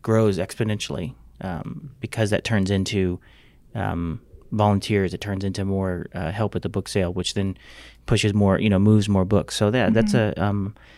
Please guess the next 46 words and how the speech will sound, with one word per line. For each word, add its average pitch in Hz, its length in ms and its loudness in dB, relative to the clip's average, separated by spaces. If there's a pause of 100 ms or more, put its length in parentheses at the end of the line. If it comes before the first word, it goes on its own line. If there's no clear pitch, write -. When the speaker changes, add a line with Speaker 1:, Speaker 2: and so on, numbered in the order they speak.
(200)
Speaker 1:
a, 104 140 2
a, 92 280 0 (100)
a 110 80 2 (380)
relatively 127 400 8
small 117 440 8
price 110 300 0
to 110 80 0
pay, 95 260 2
if 90 140 -4
you 98 80 2
will, 90 180 0
for 202 60 -2
Speaker 2:
Right. 98 200 2
Speaker 1:
lack 98 240 -2
of 98 100 -4
a, 95 380 -4
a - 120 -8
better 104 220 -4
way 98 200 -6
to 95 80 -10
say 104 220 -8
it. - 160 -10 (340)
Um, 104 320 4 (480)
so - 140 8
then 151 320 8 (360)
how 160 220 6
do 170 160 6
I, 135 140 4
if 113 180 4
I, 123 60 6
if 110 280 0
a 123 40 0
listener 117 340 4
wants 113 220 4
to 104 60 0
join, 82 360 -4 (240)
where 110 140 2
do 110 80 2
we, 101 320 2
where 104 180 2
do 113 80 0
they 107 100 4
go 95 140 4
to 92 100 4
do 85 140 0
that? - 220 -6